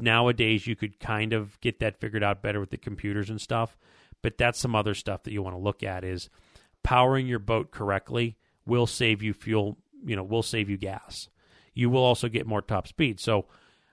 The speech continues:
I'm not gonna say that my one fifteen was better on fuel because, Vance, you can explain to them, as you have in the past, it wasn't stick it at thirty miles an hour.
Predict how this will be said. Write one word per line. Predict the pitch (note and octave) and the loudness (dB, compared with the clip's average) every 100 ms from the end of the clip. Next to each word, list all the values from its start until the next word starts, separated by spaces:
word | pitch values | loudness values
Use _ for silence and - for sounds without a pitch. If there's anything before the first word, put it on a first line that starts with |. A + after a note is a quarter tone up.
| _ | _
I'm | B2 C3+ | -2 2
not | C#3 - | 2 2
gonna | B2+ | 0
say | - C3 C3 | 2 2 2
that | B2+ | 2
my | A2+ | 2
one | A2 A2 | 2 0
fifteen | - A2 - A2+ | -2 -4 -4 -4
was | F#2 | 0
better | G#2 G#2 | 0 2
on | F#2+ | 0
fuel | - C3 A2+ G#2+ | 2 4 6 4
because, | A2 A2+ G2+ F#2+ - _ _ _ - | 0 0 0 -2 -12 _ _ _ -2
Vance, | G2+ G#2 B2 - | 2 4 2 0
you | B2 | -4
can | A#2 | -2
explain | G#2 - C3 B2 A#2+ | -4 -4 -2 0 0
to | |
them, | G2+ G2+ G#2 G#2 - | 0 -2 -2 -8 -4
as | A2 F#2 | -4 -2
you | G2 | -2
have | G2+ G2 | -2 -4
in | F#2+ | -6
the | |
past, | - A2 G2+ G2 - _ _ _ _ | -4 -2 0 -2 -8 _ _ _ _
it | D3 C3 | -2 2
wasn't | B2+ B2+ A2 A#2 - _ | 6 6 4 0 -6 _
stick | - - A#2+ A#2 | -6 -2 0 0
it | |
at | G2+ | -2
thirty | - G#2+ G2 | 0 -2 0
miles | G2+ F#2+ F2+ | -2 -2 -2
an | G2 | 0
hour. | G#2 F#2+ F2 | 0 0 -2